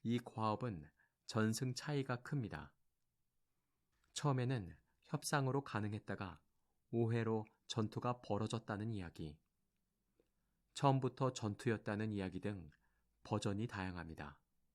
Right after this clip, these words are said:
여기서 중요한 건 헤라클레스가 항상 힘으로만 해결하지 않는다는 점을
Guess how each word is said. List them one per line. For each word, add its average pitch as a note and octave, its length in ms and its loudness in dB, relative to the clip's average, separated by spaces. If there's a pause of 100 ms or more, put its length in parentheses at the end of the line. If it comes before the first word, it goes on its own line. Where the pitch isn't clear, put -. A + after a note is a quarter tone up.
(1000)
여기서 G#2 340 2
중요한 G#2+ 440 -2
건 E2+ 300 -4 (840)
헤라클레스가 B2 840 0 (340)
항상 D3 400 0
힘으로만 C3 600 2
해결하지 C3 440 2
않는다는 G2 540 0
점을 F2+ 340 -4